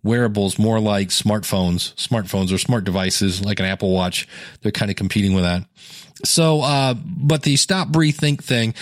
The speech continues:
and I, I'm going to either use that or my watch. So those times when you're like, "Mm, I shouldn't eat,"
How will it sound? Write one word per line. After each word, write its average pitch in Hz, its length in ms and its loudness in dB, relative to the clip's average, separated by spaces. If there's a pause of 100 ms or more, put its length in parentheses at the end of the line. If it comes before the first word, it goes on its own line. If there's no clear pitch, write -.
(240)
and 185 100 4
I, 196 160 0
I'm 190 200 4
going 320 180 4
to 247 60 2
either 196 180 2
use 160 240 4
that 147 280 0
or 175 160 4
my 165 120 4
watch. 113 560 2 (320)
So 190 160 2
those 190 160 4
times 220 340 2
when 185 100 6
you're 180 100 6
like, 170 160 4
"Mm, 190 420 6 (240)
I 156 80 4
shouldn't 180 400 4
eat," 165 400 2